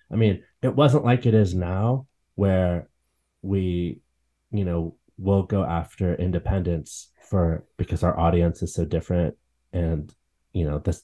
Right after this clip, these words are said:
the, just the level of sophistication with different brands is so different where we're always, always shopping. But, um, he also, oh, there's another brand that we sold. I just remembered. Um, there was an Italian brand that was, like, a less expensive version of Tag called Sector. Have you heard of Sector?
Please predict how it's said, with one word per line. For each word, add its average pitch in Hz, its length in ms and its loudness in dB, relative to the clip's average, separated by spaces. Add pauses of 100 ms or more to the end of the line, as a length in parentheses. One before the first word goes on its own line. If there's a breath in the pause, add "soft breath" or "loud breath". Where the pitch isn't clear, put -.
the, 87 120 2
just - 200 -4
the 95 80 2
level 87 340 4
of 80 100 2
sophistication 95 800 0
with 85 120 0
different 82 300 -2
brands 80 640 -4 (220)
is - 100 -12
so 87 140 -2
different 82 420 -4
where 85 160 -2
we're 80 200 -2
always, 87 400 2
always 87 280 0
shopping. 123 640 -2
But, - 280 -2 (540 soft breath)
um, 82 300 -4 (300 loud breath)
he - 140 2
also, 117 400 4
oh, 131 100 6
there's 123 180 4
another 123 220 2
brand 92 280 2
that - 40 -4
we - 80 -2
sold. 82 240 -4
I 78 60 -2
just - 240 -8
remembered. 85 440 0 (460 soft breath)
Um, 92 180 0
there 104 120 4
was 104 160 6
an 107 140 2
Italian 120 580 0
brand 104 360 0
that - 60 -6
was, - 100 -10
like, 85 100 -12
a 90 60 -2
less 98 260 -2
expensive 104 460 -2
version 95 320 0
of 90 140 -4
Tag 95 400 0
called 87 240 -4
Sector. 120 720 -2
Have 95 100 -2
you 92 60 -2
heard 95 140 0
of 98 100 -6
Sector? 127 500 -4